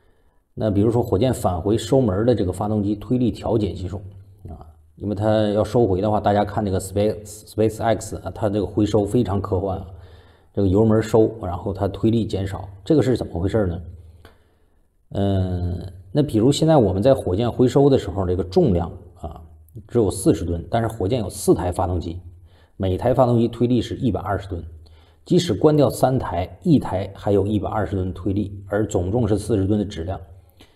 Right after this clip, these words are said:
那么一，一百二十吨的推力啊，推力大于质量，就推着火箭往上走了，啊，所以呢，火箭不能降下来，不能落到这个接收平台上。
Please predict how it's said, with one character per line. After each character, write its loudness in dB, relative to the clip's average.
那 -2
么 2
一， 4
一 6
百 6
二 2
十 0
吨 2
的 2
推 0
力 -2
啊， -10
推 4
力 6
大 -2
于 2
质 -6
量， -4
就 -2
推 2
着 6
火 -2
箭 0
往 -4
上 2
走 -4
了， -10
啊， -20
所 0
以 4
呢， 0
火 -4
箭 2
不 0
能 2
降 -2
下 -8
来， -12
不 -2
能 0
落 4
到 -2
这 0
个 -4
接 2
收 2
平 -2
台 -8
上。 -10